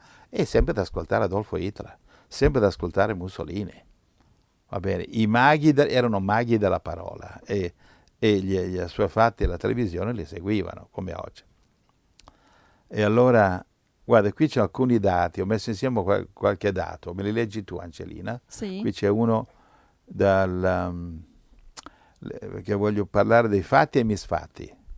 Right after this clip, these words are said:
Speaker 1: dell'America e di altre nazioni come l'America nel mondo. Qui c'è una,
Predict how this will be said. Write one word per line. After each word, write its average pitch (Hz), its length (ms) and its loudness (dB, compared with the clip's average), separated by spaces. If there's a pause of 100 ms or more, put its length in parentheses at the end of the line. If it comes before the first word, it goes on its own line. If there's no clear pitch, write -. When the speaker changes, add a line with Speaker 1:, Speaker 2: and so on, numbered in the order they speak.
(360)
Speaker 1:
dell'America 127 920 0 (640)
e 104 100 0
di 98 140 0
altre 107 240 0
nazioni 95 480 -4
come 90 180 -2
l'America 92 460 -4
nel 87 160 -12
mondo. 95 480 0 (500)
Qui 127 160 2
c'è 113 140 -2
una, 98 360 2